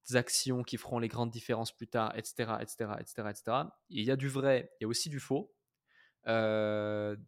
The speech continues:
dans ton cas, comment tu vois les choses et quels seraient les conseils que tu pourrais donner à quelqu'un qui se reconnaît justement dans cette étape de vie dans laquelle tu étais à ce moment-là ?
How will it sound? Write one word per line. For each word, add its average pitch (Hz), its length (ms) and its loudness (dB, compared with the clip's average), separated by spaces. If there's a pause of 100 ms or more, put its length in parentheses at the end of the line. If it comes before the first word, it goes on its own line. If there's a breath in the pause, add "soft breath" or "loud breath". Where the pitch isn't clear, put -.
(100)
dans 127 220 2
ton 131 100 -4
cas, 170 120 0
comment 156 220 2
tu - 120 -8
vois 135 140 4
les 117 80 0
choses 156 260 -4
et - 40 -10
quels 110 140 -6
seraient 123 160 -4
les 117 80 -4
conseils 113 320 -2
que 123 80 0
tu - 120 -6
pourrais 104 200 -2
donner 113 180 -4
à 113 60 -4
quelqu'un 131 340 -10
qui 143 140 -10
se - 120 -6
reconnaît 127 440 -4
justement 117 420 -6
dans 110 100 -4
cette 107 220 -6
étape 113 320 -4
de 107 80 -4
vie 117 180 -6
dans 110 100 -2
laquelle 104 280 -6
tu - 140 -10
étais 104 160 -6
à 104 60 -4
ce - 120 -8
moment-là ? 95 360 -6